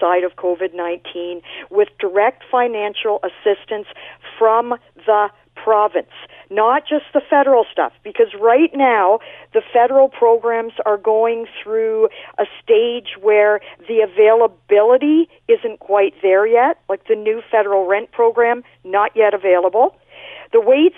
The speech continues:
subsidy is available, but it's been lowered from seventy-five percent of salaries to sixty-five percent.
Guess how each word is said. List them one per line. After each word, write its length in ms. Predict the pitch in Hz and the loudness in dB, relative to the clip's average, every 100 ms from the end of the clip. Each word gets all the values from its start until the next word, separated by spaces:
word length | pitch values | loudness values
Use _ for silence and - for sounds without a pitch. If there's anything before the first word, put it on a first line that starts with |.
| - | 0
subsidy 640 | 285 - 294 269 254 - | -2 -2 -10 -8 -10 0
is 140 | 226 247 | 0 2
available, 680 | 254 262 254 254 262 339 - - _ - | 0 2 2 0 2 0 -2 -12 _ -2
but 300 | 240 233 - _ _ - | 0 0 -4 _ _ -4
it's 180 | 247 - | -4 -2
been 220 | 233 214 214 | -2 0 2
lowered 420 | 214 233 277 285 - | 2 4 2 0 -4
from 220 | 214 208 - - | -4 -4 -12 -2
seventy-five 800 | 233 233 247 240 - 220 220 - | -2 -2 -8 -8 -2 0 0 -4
percent 520 | 220 208 208 214 - _ | -12 -6 -4 -4 -8 _
of 140 | 196 180 - | -6 -6 -4
salaries 460 | 214 202 214 220 226 - | 0 0 -2 -6 -14 -12
to 80 | 190 - | -12 -8
sixty-five 680 | 202 - 233 - 220 226 | -10 -10 -12 -2 0 -2
percent. 420 | - 226 233 262 | -6 -6 -4 -4